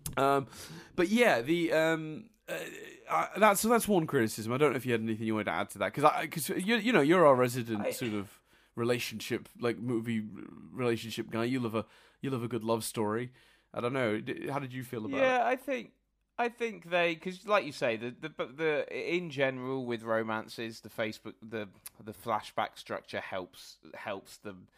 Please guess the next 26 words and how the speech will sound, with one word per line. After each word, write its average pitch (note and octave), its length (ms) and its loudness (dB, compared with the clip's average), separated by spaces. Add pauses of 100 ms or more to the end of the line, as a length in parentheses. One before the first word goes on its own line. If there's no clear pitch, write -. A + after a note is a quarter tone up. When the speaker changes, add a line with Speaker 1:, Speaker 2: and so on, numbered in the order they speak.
(480)
Speaker 1:
the B2+ 160 0
writer A#2 500 4
because A#2 460 -4
helps A2+ 320 -4
the A2+ 120 -6
audience G#2 440 -8
because A2 340 -12
you A2 140 -8
can A2 180 -12
go, G#2 340 -4
"Well, B2 220 2
there's F#2+ 220 -10
loads G#2 220 -6
of A2+ 100 -12
time C3+ 320 4
in D#3 100 0
between," G3 640 0
like, A#2 400 2
and B2 200 -2
that's B2+ 300 -4
when C#3 160 -2
they C#3 120 0
really D3 360 -2
fell B2 300 0
in A#2+ 180 -4
love. B2 400 -4